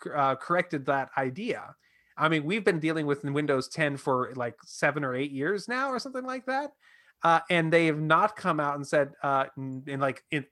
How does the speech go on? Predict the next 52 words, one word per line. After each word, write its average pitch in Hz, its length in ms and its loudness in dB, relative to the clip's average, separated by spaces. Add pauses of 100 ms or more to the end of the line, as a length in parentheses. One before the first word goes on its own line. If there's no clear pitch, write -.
(100)
they, 139 140 2 (140)
two 190 180 -2
years 180 340 4
into 139 200 -6
this, 107 180 -4
they 123 100 -4
should 131 160 -6
have 120 80 -2
said, 120 220 -4 (100)
uh, 120 300 2
"Yeah, 123 420 0
this 135 200 -2
is 123 100 -8
not 139 160 2
gonna 123 140 -4
be 117 60 -8
the 110 60 -4
last 110 200 -2
version 113 180 -10
of 110 80 -12
Windows. 110 260 -6
There's 151 160 0
gonna 190 140 2
be 175 60 0
a 160 40 2
new 156 140 2
version 143 220 4
of 135 40 -2
Windows 127 280 2
in 123 80 -8
ten 127 260 -6
years, 107 320 -8
guys, 101 320 -10
'cause - 240 -16
we - 60 -20
do - 120 -20 (180)
that." - 680 -12
Um, 135 320 -2 (460)
but, 175 260 2
um, 151 340 2 (680)
no, 165 320 4 (280)
my 170 200 4
problem 214 400 2
with 165 160 -2
this - 260 0
is 151 240 -4 (560)
this 196 400 4
does 226 240 6
not 196 240 2
look 180 180 -4
like 160 200 -2
innovation. 147 680 -4